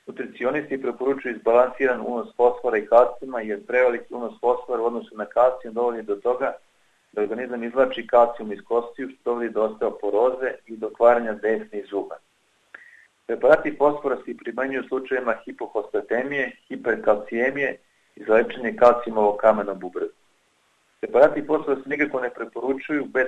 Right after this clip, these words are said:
prethodnog savjetovanja sa lekarom u slučajevima alkoholizma i unošenjem mnogih lekova,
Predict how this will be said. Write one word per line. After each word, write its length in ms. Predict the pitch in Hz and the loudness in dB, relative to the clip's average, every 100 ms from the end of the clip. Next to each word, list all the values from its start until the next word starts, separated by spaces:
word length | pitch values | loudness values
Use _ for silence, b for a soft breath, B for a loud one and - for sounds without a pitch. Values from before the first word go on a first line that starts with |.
| - | -2
prethodnog 380 | 123 - 123 107 | -4 -4 -10 2
savjetovanja 480 | 120 120 120 113 107 - | 6 6 4 -2 -6 -4
sa 60 | |
lekarom 480 | 104 98 117 127 135 | -4 0 4 4 2
u 680 | - _ _ _ _ _ _ | -4 _ _ _ _ _ _
slučajevima 420 | - 131 131 123 117 | -6 -6 -6 -4 0
alkoholizma 920 | 107 104 104 107 107 127 131 131 117 _ - | 0 -2 -6 -4 -4 -6 -6 -6 -6 _ -14
i 100 | 113 | -10
unošenjem 480 | 123 120 127 117 110 | -10 -10 -10 -8 -4
mnogih 420 | 117 120 107 107 | -2 -2 -4 0
lekova, 500 | 107 104 - 95 | 2 2 0 -2